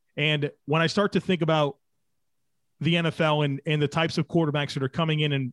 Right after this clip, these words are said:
and able to have success, you know, he's not Mahomes or Josh Allen or,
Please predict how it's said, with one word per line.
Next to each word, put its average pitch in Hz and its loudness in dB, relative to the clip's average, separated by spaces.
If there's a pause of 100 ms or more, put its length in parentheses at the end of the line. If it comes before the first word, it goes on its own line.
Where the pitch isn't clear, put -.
and 139 -2
able 156 2
to 147 2
have 147 0
success, 147 -2
you 160 -2
know, 151 4
he's 165 0
not 175 0
Mahomes 160 0
or 147 0
Josh 151 -2
Allen 151 0
or, 151 0